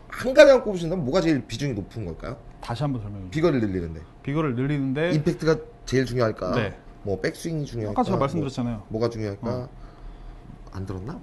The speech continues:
Speaker 2: 클럽, <laughs>
Speaker 1: 안
Speaker 2: 클럽
Speaker 1: 들었나?
Speaker 2: 페이스를, 클럽 페이스를 정확히 맞추면서 스윗 스팟에 맞추시는 게 중요하다.
Speaker 1: 스팟이 더 중요하다.
Speaker 2: 네.
Speaker 1: 임팩트나 이런 거보다는 내
Speaker 2: 스윙
Speaker 1: 클럽에.
Speaker 2: 스피드가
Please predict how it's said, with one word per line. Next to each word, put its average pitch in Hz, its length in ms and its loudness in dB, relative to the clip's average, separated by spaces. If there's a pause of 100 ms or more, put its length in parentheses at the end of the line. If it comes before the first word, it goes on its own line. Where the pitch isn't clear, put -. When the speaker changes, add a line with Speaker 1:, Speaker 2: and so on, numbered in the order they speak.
Speaker 2:
클럽, 185 140 0
<laughs> - 1900 -4
Speaker 1:
안 90 80 -8
Speaker 2:
클럽 - 20 -8
Speaker 1:
들었나? 214 180 2
Speaker 2:
페이스를, 226 600 4
클럽 226 200 0
페이스를 202 280 4
정확히 160 380 4
맞추면서 160 840 4 (240)
스윗 214 240 -4
스팟에 180 220 -2
맞추시는 131 360 0
게 151 80 0
중요하다. 113 540 -4 (240)
Speaker 1:
스팟이 - 380 -6
더 143 100 -2
중요하다. 95 400 -4
Speaker 2:
네. 90 120 -6 (180)
Speaker 1:
임팩트나 143 400 -2
이런 117 160 -4
거보다는 123 420 -2 (400)
내 127 180 2 (560)
Speaker 2:
스윙 330 260 0
Speaker 1:
클럽에. - 140 8
Speaker 2:
스피드가 294 440 8